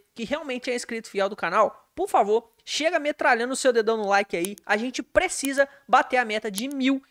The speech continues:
e seiscentos likes nesse vídeo pra que eu consiga continuar trazendo sorteio de Pix pra vocês aqui no canal, tá, pessoal? Então, o único pagamento que eu quero de vocês nesse vídeo aqui é o like, tá? Mil e seiscentos likes nesse vídeo. E aí, semana que vem, vai ter mais sorteio pra vocês no vídeo de sábado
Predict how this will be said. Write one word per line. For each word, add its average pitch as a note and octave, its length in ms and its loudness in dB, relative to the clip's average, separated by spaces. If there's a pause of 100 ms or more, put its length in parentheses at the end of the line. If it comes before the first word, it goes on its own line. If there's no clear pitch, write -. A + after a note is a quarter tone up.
e A#3+ 80 -12
seiscentos A#3+ 540 -6
likes G3+ 340 -4
nesse A3 260 -6
vídeo A3 300 -8
pra F#4+ 180 4
que G4 140 -4
eu F4 100 -2
consiga C#4 540 -2
continuar D#4+ 640 -4
trazendo C4 420 -4
sorteio B3 460 -4
de A#3+ 80 -10
Pix A#3+ 260 -12
pra A#3+ 160 -4
vocês A3+ 380 -4
aqui A#3 280 -4
no A3 200 -6
canal, A3 340 -2
tá, G3+ 140 -2
pessoal? F#3 320 -2
Então, B3+ 240 2 (200)
o D4 100 2
único G4+ 200 0
pagamento D#4 440 0
que D4 60 0
eu B3+ 60 2
quero B3 200 0
de A#3 80 -10
vocês A#3+ 340 -2
nesse A#3 200 -6
vídeo B3 180 -8
aqui B3+ 220 -8 (280)
é B3 80 4
o C#4 60 8
like, E3+ 280 4
tá? G#3 380 2
Mil B3 180 -2
e F4+ 80 2
seiscentos C4 520 -6
likes G#3+ 360 0
nesse G#3 480 -6
vídeo. A#3 260 -8 (220)
E F#3 80 -2
aí, G#3 80 2
semana A3 300 -6
que C#4 100 -12
vem, A3+ 220 -6 (140)
vai F#3+ 120 -6
ter A3 140 -8
mais G#3+ 180 -8
sorteio F#3+ 300 -6
pra A3 120 -4
vocês F#3+ 320 -4
no G#3+ 120 -6
vídeo G#3+ 200 -14
de C4 100 -12
sábado A3 360 0